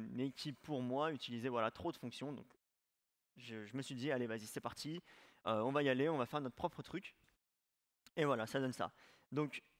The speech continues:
euh, vous voyez, c'est pas très, très long, c'est à peu près trois cent quinze lignes de code.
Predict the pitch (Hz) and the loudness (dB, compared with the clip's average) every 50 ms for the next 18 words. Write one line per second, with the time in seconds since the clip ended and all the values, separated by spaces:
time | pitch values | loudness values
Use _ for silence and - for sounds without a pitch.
0 | _ _ _ _ _ _ - 135 135 135 135 139 135 135 131 127 131 143 143 160 | _ _ _ _ _ _ 0 2 2 4 4 2 2 0 0 0 0 0 0 0
1 | 180 170 - 127 - - 117 - - - 135 - - - 127 123 123 135 170 180 | 0 -2 -4 -2 0 0 0 0 -2 -4 -6 -6 -4 -4 -4 -2 -2 -4 -4 -4
2 | - 120 113 113 113 - 131 - 135 127 - - 151 143 - 156 143 - 160 147 | -6 -4 -4 -4 -4 -4 -4 -4 -4 -6 -4 -4 -4 -2 -2 -4 -2 0 0 0
3 | 131 123 131 147 143 131 113 120 - 127 143 170 143 117 | 0 -2 -2 -2 -2 -2 -4 -2 0 0 0 0 0 -4